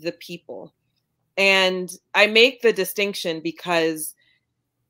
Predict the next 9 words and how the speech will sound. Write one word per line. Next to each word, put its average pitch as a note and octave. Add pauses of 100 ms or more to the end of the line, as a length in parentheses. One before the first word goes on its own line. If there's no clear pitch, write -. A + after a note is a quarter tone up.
(2000)
people, D#4
organizations A#3+
might G#3+
not G3+
always F#3
realize F#3+
that F3
their E3+
people E3+